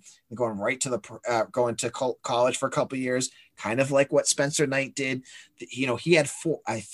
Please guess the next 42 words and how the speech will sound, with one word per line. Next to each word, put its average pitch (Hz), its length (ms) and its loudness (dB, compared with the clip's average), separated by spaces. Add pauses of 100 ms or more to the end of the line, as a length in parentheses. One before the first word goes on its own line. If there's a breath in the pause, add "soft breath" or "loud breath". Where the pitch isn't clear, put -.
four 185 260 4
other 175 180 4
players 143 640 2
on 107 180 -2
his, 117 380 -4
in 120 120 -6
his 123 220 -2
class 120 600 2 (440 soft breath)
that 120 160 -8
also 139 380 6
went 123 440 2 (100)
directly 107 540 0
to 120 100 -4
the 104 160 -4
N 104 120 -4
H 98 180 -2
L 98 260 0
after 95 240 -6
the 92 100 -8
year. 107 360 -4
So - 280 -6
Alex 113 340 2
Newhook 113 420 0
went 104 160 -4
to - 80 -10
the 95 140 -6
Avalanche. 113 680 -2 (400 soft breath)
Um, 95 380 4 (280)
Matt 120 260 -2
Boldy 123 340 2
went 113 220 -2
to 107 400 4
the, 98 300 0
um, 90 360 -2
Minnesota, 113 640 6 (140)
went 117 220 -2
to 104 40 0
Minnesota. 123 600 6
Mike 107 180 0
Hardman 120 400 4
went 110 200 0
to, 101 200 0